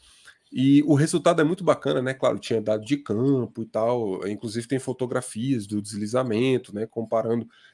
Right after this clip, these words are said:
e mostrando a área na, na imagem. E, assim, é uma aplicação, é, um pouco diferente do que a gente tá acostumado,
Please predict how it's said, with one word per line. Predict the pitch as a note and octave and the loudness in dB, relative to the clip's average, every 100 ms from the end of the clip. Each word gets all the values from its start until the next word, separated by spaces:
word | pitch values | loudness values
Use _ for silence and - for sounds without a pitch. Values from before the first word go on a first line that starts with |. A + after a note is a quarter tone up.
| - | -4
e | |
mostrando | A#2 B2+ - A2+ C3+ C#3 A#2 | 0 0 -2 0 2 2 0
a | G#2 | -2
área | G2+ A2+ B2+ A#2+ G#2 F#2+ | 0 0 2 2 2 -2
na, | F#2+ G2+ G2 F#2+ F#2 F#2+ | -8 -4 -2 -4 -8 -4
na | G2 G2+ | 0 0
imagem. | G#2+ G2+ G#2+ C3+ C3+ C#3+ - _ - _ _ | 0 0 0 0 0 -6 -10 _ -20 _ _
E, | A2 A#2 A#2+ A#2+ | 2 4 4 4
assim, | B2 D#3 C#3+ G2 - _ | 4 6 6 4 -8 _
é | B2 | 6
uma | C#3+ D3+ | 8 6
aplicação, | D3+ C#3+ D3 C#3 C3+ C3+ F3+ A#3+ _ _ _ _ - | 6 2 2 2 4 4 2 -4 _ _ _ _ -6
é, | A2 G#2+ G#2+ | -2 0 0
um | G#2 | -2
pouco | A#2 A#2+ - A#2 _ _ _ _ _ | 0 0 -2 -12 _ _ _ _ _
diferente | C#3+ A#2+ A#2+ G#2 C#3 | -16 -2 0 0 -2
do | C#3+ A2+ | -4 -6
que | - | -6
a | |
gente | G#2 A2 - | -6 -8 -6
tá | |
acostumado, | A2 - - C3+ B2+ F#3+ | -6 -6 -6 -4 -4 -6